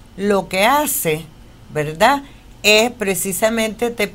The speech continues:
tipificar el caso de Dina como suicidio, ¿verdad? De tal manera que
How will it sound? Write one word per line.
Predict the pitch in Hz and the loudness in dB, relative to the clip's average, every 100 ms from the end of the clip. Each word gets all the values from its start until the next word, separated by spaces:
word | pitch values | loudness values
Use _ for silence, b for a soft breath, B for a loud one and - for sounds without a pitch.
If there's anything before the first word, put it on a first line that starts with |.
| - - | -16 -6
tipificar | 202 190 180 180 160 196 185 | -4 -4 -6 -8 -2 0 2
el | 160 147 | 0 0
caso | 190 214 233 240 | 0 2 0 0
de | 233 220 | 0 0
Dina | 226 240 277 277 B B B - | -2 -2 -4 -6 B B B 0
como | 208 202 185 | 2 4 2
suicidio, | - 170 160 - 147 139 131 127 B B B B B - - | 0 -2 -4 -4 -2 -2 -2 -4 B B B B B -20 -12
¿verdad? | - 160 220 | -4 2 2
De | 226 160 190 | 2 -2 2
tal | 214 233 | 6 6
manera | 269 277 254 240 240 240 233 | 6 0 2 2 6 4 4
que | - 202 175 165 | 0 2 4 2